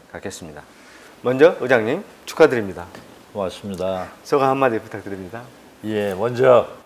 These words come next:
Speaker 2: 어, 여러모로 부족한 저를 의장으로 선출해 주신 데 대해 진심으로 감사를 드립니다. 성원을 보내주신 국민 여러분께도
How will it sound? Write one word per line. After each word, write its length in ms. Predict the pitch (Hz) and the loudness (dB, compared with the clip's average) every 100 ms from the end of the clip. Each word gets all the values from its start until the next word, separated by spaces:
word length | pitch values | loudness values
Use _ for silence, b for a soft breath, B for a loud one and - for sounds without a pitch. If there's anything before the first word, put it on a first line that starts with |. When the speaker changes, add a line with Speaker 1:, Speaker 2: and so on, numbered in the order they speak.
| _ | _
Speaker 2:
어, 260 | 101 95 95 | -14 -10 -6
여러모로 760 | 95 120 147 147 131 131 113 - - _ _ b b b b - | -2 2 4 4 6 6 4 0 -20 _ _ b b b b -12
부족한 540 | 123 120 131 127 104 | 0 4 8 6 4
저를 420 | 92 107 104 90 - _ _ _ _ 135 | -2 2 2 0 -8 _ _ _ _ -4
의장으로 680 | 135 151 135 117 113 101 - | 4 6 6 4 2 0 -6
선출해 520 | - 139 - 127 110 | -8 -8 -4 -2 -2
주신 320 | 90 - 107 | -4 -12 -6
데 140 | 101 | -6
대해 260 | 90 92 82 - | -4 -8 -8 -14
진심으로 680 | - 113 101 110 95 78 71 - | -12 -10 -6 -6 -6 -8 -12 -6
감사를 520 | 107 98 98 92 82 | -6 -4 -4 -4 -10
드립니다. 520 | - 95 87 87 85 - _ b b b b b b | -14 -16 -14 -12 -12 -12 _ b b b b b b
성원을 500 | - 156 160 147 127 | 0 2 4 4 4
보내주신 760 | 101 127 123 113 - 104 87 - - | 2 0 0 -4 -6 -8 -10 -18 -20
국민 420 | - 120 120 113 101 | -10 -8 -6 -4 -2
여러분께도 800 | 104 110 101 95 98 104 101 | 0 0 -2 -8 -6 -4 -6